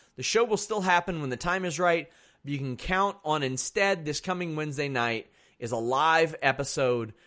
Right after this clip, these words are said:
of A E W Dynamite featuring Chris Jericho confronting Matt Hardy face-to-face, one-on-one for the first time ever,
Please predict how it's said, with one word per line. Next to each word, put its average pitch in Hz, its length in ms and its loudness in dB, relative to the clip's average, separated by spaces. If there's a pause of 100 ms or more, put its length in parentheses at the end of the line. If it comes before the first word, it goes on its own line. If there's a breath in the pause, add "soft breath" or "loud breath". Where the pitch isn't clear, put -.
(300 soft breath)
of 107 340 -2
A 151 120 2
E 160 140 2
W 139 240 2
Dynamite 113 440 0
featuring 107 300 -8
Chris 139 180 -6
Jericho 131 360 0
confronting 113 580 -6
Matt 131 180 0
Hardy 120 360 0
face-to-face, 139 720 0
one-on-one 120 580 -2
for - 100 -18
the - 80 -14
first 170 300 -4
time 135 320 -2
ever, 107 380 -2